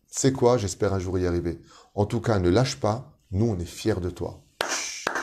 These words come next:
Ça, ce serait génial à vivre. La personne va se faire cuire un œuf chez lui à la maison, effectivement. Elle va,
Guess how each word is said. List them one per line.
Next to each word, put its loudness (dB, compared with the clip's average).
Ça, 0
ce -4
serait 0
génial 2
à -8
vivre. -14
La -2
personne 4
va 4
se -4
faire -4
cuire -4
un 2
œuf 0
chez -2
lui 4
à 6
la -2
maison, 0
effectivement. -2
Elle 0
va, -4